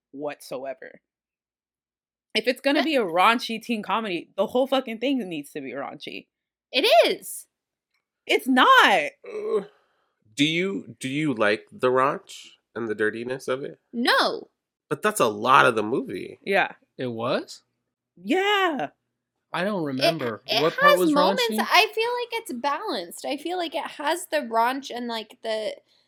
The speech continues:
Speaker 2: I mean, he's literally hoisted up in a sex swing.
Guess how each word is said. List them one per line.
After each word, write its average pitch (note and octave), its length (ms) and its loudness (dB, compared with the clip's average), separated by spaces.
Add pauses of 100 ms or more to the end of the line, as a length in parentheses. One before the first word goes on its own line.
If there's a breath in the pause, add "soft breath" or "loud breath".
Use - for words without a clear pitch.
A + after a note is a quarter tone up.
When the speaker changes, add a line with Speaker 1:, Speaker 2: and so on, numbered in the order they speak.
(500)
Speaker 2:
I C#4 80 2
mean, D4 220 -2 (360)
he's D4+ 460 -4
literally F#4 560 -2
hoisted E4+ 440 -4
up D#4+ 160 4
in C#4 80 -4
a B3+ 60 -4
sex - 480 -8
swing. E3 400 -4